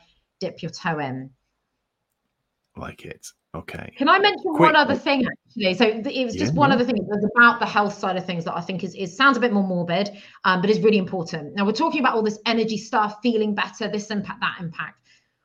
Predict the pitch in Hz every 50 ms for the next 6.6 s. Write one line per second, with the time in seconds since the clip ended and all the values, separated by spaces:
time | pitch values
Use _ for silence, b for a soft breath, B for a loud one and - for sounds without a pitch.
0 | _ _ _ - 254 285 311 339 349 285 - 294 269 254 247 247 233 214 208 202
1 | - - 196 180 175 151 156 160 151 - 170 170 175 220 240 240 240 233 220 185
2 | 165 160 156 165 175 170 190 175 - 226 214 - - 220 208 202 202 202 202 196
3 | 170 - 180 165 160 160 156 - 156 - - 160 160 165 165 170 170 b b b
4 | b b b b b b b _ _ _ _ _ _ _ _ _ _ _ _ _
5 | _ - 214 202 202 180 202 196 - 202 190 - 190 175 - 165 160 139 131 143
6 | 135 127 123 117 120 120 - - - - -